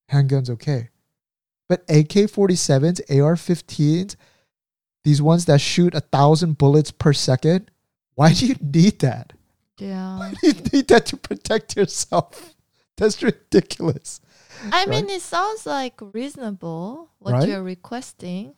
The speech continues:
Speaker 1: Yeah.
Speaker 2: Yeah.
Speaker 1: But then everyone keeps saying that, "No, it's in the, it's,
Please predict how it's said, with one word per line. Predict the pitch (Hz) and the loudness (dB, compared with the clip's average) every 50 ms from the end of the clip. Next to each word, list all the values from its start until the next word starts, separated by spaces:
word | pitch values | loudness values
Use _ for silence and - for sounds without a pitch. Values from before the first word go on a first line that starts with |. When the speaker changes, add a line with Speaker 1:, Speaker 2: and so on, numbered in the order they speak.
| _ - | _ -2
Speaker 1:
Yeah. | 131 123 113 - - _ _ _ _ _ _ _ _ _ _ - | -2 -2 -2 -4 -8 _ _ _ _ _ _ _ _ _ _ -18
Speaker 2:
Yeah. | 359 349 208 165 - - - | -16 -14 -14 -14 -16 -14 -8
Speaker 1:
But | - 165 - | -6 0 2
then | 202 214 - | 2 2 2
everyone | - 180 185 214 254 262 269 262 233 | 2 2 2 2 0 -2 -2 -4 -6
keeps | - - - 202 - - | -6 -4 -4 -4 -2 0
saying | - 175 170 190 190 165 | 2 4 4 4 2 0
that, | 139 120 120 - - | 0 0 -2 -2 0
"No, | 147 147 160 160 147 135 | 4 6 6 6 6 6
it's | - 135 135 - - | 2 0 -4 -2 -2
in | 160 160 | -2 0
the, | 165 156 139 135 - _ _ _ _ _ _ - | 2 2 2 0 -2 _ _ _ _ _ _ -6
it's, | - 135 131 - - | -6 -6 -6 -6 -12